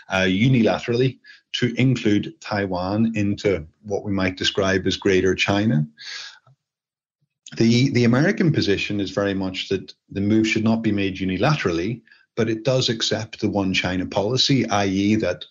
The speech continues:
over time, these two, um, entities, uh, will gradually become assimilated. It's just that it needs to be done on the basis of, of agreement.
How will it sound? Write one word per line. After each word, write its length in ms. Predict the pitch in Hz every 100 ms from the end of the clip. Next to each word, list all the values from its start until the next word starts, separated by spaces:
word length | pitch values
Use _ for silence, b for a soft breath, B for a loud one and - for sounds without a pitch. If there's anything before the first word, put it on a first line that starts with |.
| -
over 340 | 127 135 123
time, 540 | 85 - 92 92 98 95 B B B 107
these 260 | 101 101
two, 460 | - 98 95 95 -
um, 440 | 101 90 87 90 - _
entities, 680 | 120 110 - 127 127 - - B _
uh, 240 | 95 95 95
will 200 | 98 92
gradually 560 | 104 92 95 110 104
become 520 | 85 92 - 92 92 -
assimilated. 840 | 107 - 101 113 135 139 151 135 - B B _ -
It's 260 | 107 - -
just 280 | 110 107
that 100 | -
it 80 | 107
needs 240 | 101 95 -
to 100 | -
be 140 | 98 95 -
done 200 | 98 101
on 100 | 98
the 80 | 92
basis 460 | 92 85 - -
of, 160 | 101 -
of 140 | 101
agreement. 580 | 95 90 101 117 151 147